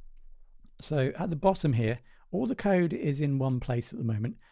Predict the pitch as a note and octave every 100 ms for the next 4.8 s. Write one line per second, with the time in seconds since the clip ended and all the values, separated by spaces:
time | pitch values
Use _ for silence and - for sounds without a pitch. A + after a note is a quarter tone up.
0 | - - C3 G3 C4 F#3+ - D3 C#3+ C3+
1 | C3 C3 B2+ E3 D#3+ D3 C3+ B2+ B2 A#2
2 | A#2 B2 A2+ - C3 - A#2+ A#2 A#2 A#2
3 | B2 C3+ B2 - C3 B2+ - - - -
4 | - - - - C#3+ E3+ D#3